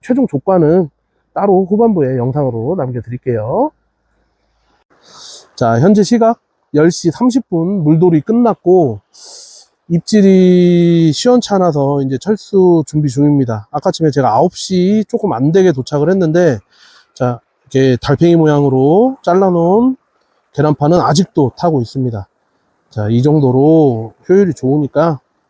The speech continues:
이거는 한 번 정도 생각해 보시면 좋을 것 같아요.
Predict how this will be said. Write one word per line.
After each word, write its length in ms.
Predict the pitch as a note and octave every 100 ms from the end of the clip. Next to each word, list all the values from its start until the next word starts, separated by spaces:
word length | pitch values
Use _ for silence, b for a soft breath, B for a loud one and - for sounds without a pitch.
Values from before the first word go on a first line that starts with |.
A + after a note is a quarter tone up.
| -
이거는 460 | B2+ D3 C#3 D3+ F3
한 140 | F#3+
번 140 | G3
정도 460 | F3 D3 C3+ F#3 C4 _
생각해 340 | - D3+ B2 D#3
보시면 680 | E3 - C3+ C3+ F3 B3+ B3
좋을 160 | C3+
것 120 | - B2
같아요. 280 | - B2+